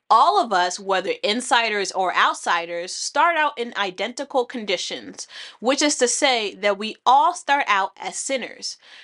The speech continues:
Scriptures leave no doubt about it. There's nobody living right, not even one. Nobody who knows the score,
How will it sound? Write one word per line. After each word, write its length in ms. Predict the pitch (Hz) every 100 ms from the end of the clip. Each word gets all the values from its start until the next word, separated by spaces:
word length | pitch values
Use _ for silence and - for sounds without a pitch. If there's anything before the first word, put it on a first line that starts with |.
| -
Scriptures 580 | - 320 320 - 294 247
leave 300 | 226 220 196
no 280 | 180 202
doubt 240 | 269 262 294
about 340 | 254 285 285
it. 140 | - _ _ _ _
There's 240 | 190 202 202
nobody 560 | 196 233 269 277 302
living 320 | 285 262 302
right, 320 | 262 170 170 - - _
not 260 | 196 233 285
even 400 | 302 294 294 240
one. 360 | 226 151 175 _ _ _ _
Nobody 540 | 185 285 359 359 370
who 160 | 302 311
knows 360 | 247 240 269
the 80 | 269
score, 460 | - - 190 165